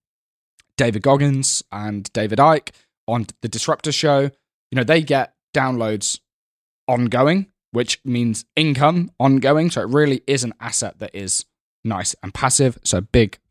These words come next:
fan of YouTube revenue. Um, affiliates. This is, anyone can do affiliates, right?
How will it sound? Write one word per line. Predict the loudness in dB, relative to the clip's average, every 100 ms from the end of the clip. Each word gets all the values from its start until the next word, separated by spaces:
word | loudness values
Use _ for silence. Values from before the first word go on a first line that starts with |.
| -12
fan | -10 -10 -12
of | -14
YouTube | -12 -10 -12 -12
revenue. | -8 -4 -2 -4 _ _ _ _ _ _ _ _ _ _ _ _ _ _ -8
Um, | -4 -2 -4 -4 -6 -10 _ _ _ _ _ _ _ _ -6
affiliates. | -4 2 4 4 2 -4 -10 -12 _ _ _ _ _ _ _ _ _ _
This | -2 2 4 2 -2 0
is, | 2 4 2 0 0 0 -2 -6 -2
anyone | 0 2 2 0
can | 0
do | -2
affiliates, | -6 -12 -12 -12
right? | -10